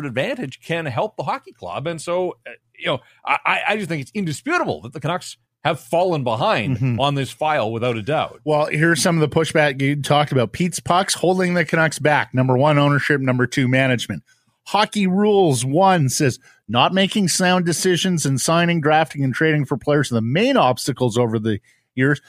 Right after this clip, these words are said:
Speaker 2: You can blame the management and ownership for that. Needing a practice rink is secondary."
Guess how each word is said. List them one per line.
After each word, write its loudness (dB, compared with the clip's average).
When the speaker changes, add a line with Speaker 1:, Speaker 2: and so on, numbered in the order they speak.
Speaker 2:
You 0
can 2
blame 2
the 2
management 2
and 4
ownership 0
for -4
that. 2
Needing 2
a 0
practice -2
rink 0
is -2
secondary." -2